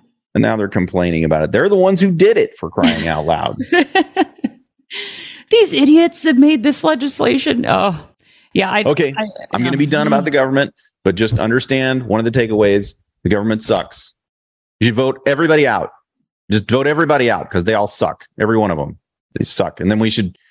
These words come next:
Speaker 1: we should come up with some kind of a, of a way to vote out all the bureaucrats too. Like all of the non-elected people,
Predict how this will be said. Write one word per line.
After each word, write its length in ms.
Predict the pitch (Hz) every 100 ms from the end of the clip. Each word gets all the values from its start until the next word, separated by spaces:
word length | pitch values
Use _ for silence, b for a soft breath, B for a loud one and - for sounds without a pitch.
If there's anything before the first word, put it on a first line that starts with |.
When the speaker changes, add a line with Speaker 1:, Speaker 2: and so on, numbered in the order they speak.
| _ _ _ -
Speaker 1:
we 60 | 110
should 120 | 101
come 100 | 135
up 80 | 135
with 100 | 135
some 140 | 151
kind 200 | 135 135
of 80 | 113
a, 160 | 95 85
of 100 | 95 90
a 40 |
way 500 | 92 107 117 120 120 117
to 80 | 90
vote 320 | 85 117 120
out 140 | 117 110
all 120 | 104
the 60 | 90
bureaucrats 640 | 98 110 98 95 80 -
too. 280 | - 92 64 87 _ _ _ -
Like 160 | 87 -
all 240 | 107 113
of 100 | 95
the 80 | 98
non-elected 720 | 98 104 117 110 107 - 90
people, 360 | 101 92 85